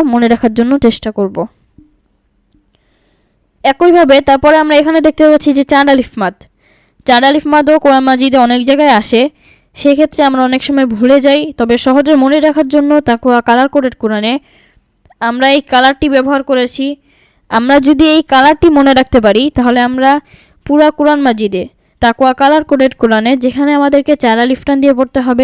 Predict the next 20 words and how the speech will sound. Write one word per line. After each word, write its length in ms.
সেখানে 320
কিন্তু 220
আমরা 160
এই 100
কালারটা 380
দেখতে 260
পাবো। 160
তো 40
আপনারা 260
যদি 220
এই 40
তাকওয়া 360
কালার 280
কোডেড 300
কোরআনটি 380
পেতে 300
চান, 160
তাহলে 300
আমরা 200
এখানে 160